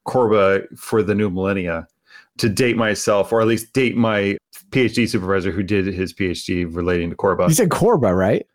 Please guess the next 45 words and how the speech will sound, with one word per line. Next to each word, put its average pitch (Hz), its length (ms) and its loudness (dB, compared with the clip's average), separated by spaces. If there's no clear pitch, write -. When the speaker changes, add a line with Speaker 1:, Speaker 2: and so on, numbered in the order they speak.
Speaker 2:
I've 175 180 2
not 214 200 4
thought 190 120 2
about 151 220 2
<laughs> - 100 -6
that 131 220 -2
since, 131 220 -4
like, 113 160 0
the 135 80 0
year 131 120 4
two 135 160 0
thousand. 101 440 -2
So, 101 240 -4
okay. 143 160 0
Speaker 1:
Been - 80 4
a 202 100 4
while, 110 220 0
huh? 135 360 0
<laughs> - 640 -4
Or, 139 240 2
but 143 220 0
the, 147 260 2
but 139 140 0
the 127 80 -4
thing 160 260 2
here 135 260 2
is 120 140 0
the 123 80 0
component 143 380 0
model 120 380 2
is 104 400 -2
a 101 200 0
spec - 380 -4
being 104 160 0
worked 104 260 -2
on 95 240 -2
that's 101 260 -2
meant 127 280 0
to 135 120 0
be 120 120 2
able 110 240 2
for 110 220 -2
you 101 200 0
to 107 160 -6
specify 104 800 -2